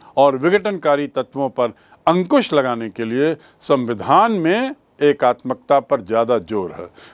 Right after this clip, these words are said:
पर इसका अर्थ ये नहीं कि संघात्मक व्यवस्था को नष्ट करना। संविधान की इस एकात्मकता के आधार पर भारतीय संविधान की एकात्मक शासन की स्थापना करने वाला संविधान हम नहीं कह सकते।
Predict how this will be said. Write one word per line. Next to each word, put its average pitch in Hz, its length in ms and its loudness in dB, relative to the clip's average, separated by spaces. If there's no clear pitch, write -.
पर 143 120 4
इसका 139 280 2
अर्थ 147 340 0
ये 151 140 0
नहीं 214 220 -2
कि - 380 -4
संघात्मक 127 760 2
व्यवस्था 120 360 0
को 117 160 -4
नष्ट 101 380 -2
करना। 85 380 -8
संविधान 175 560 4
की 214 180 4
इस 220 360 2
एकात्मकता 165 720 2
के 180 160 -4
आधार 139 360 2
पर 113 240 -12
भारतीय 143 720 2
संविधान 165 600 0
की 208 220 -6
एकात्मक 156 720 0
शासन 160 400 -2
की 156 240 -4
स्थापना 147 500 0
करने 139 360 -2
वाला 131 240 2
संविधान 117 540 -4
हम 147 100 0
नहीं 233 160 0
कह 160 120 0
सकते। - 580 -12